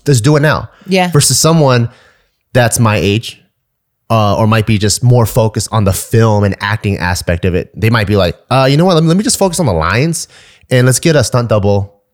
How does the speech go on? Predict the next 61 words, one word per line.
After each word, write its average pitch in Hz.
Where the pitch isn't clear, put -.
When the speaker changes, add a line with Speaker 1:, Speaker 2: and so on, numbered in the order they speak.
Speaker 1:
to -
do 104
all 98
that. 98
Like, 98
I'm, 101
I'm, 101
I'm 104
good. 92
I 175
think 101
I'm 95
past 92
it. 90
I'm 90
thirty. 90
I'm 87
about 90
to -
be 95
thirty-eight. 92
I'm, 90
I'm 101
good 104
on, 90
you 104
know, 85
doing 90
all 87
those 80
things." 76
For 98
me, 127
I 95
wouldn't 95
be, 98
I'm 90
like, 80
"No, 117
no, 170
no, 185
no, 156
no. 95
We, 113
we 165
don't 208
need 202
a 139
stunt 104
double. 107
Like, 113
let's, -
I'll 104
do 135
those 92
things." -
You 104
know, 104
so 104
for 104
you, 120